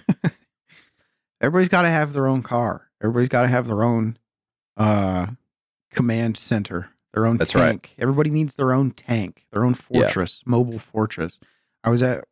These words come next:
Speaker 1: we went to the, uh, uh,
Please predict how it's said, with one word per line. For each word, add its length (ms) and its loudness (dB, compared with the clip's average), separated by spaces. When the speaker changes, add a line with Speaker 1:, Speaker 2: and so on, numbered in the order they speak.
Speaker 1:
we 100 2
went 140 0
to 100 -2
the, 260 2
uh, 220 0
uh, 400 0